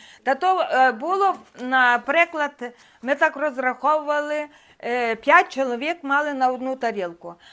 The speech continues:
А тарілок так було чотирнадцять. На перший захід то ми десь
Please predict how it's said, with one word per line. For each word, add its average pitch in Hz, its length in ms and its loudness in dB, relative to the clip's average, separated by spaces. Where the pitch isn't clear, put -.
А 214 140 2
тарілок 349 560 0
так 349 240 -4
було 302 340 -6
чотирнадцять. 269 800 -2
На 220 140 -8
перший 262 560 0
захід 226 480 -8
то 277 120 -8
ми 269 500 -6
десь 254 260 -6